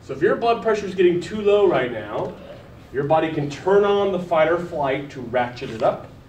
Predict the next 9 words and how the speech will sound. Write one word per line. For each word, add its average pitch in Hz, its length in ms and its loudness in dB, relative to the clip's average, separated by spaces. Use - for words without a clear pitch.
and 110 160 -16
turn 143 240 -6
off 135 420 -4
the 135 140 -10
rest 117 380 -10
and 113 100 -12
digest. 127 500 -4
Short 185 460 -2
term, 143 640 -4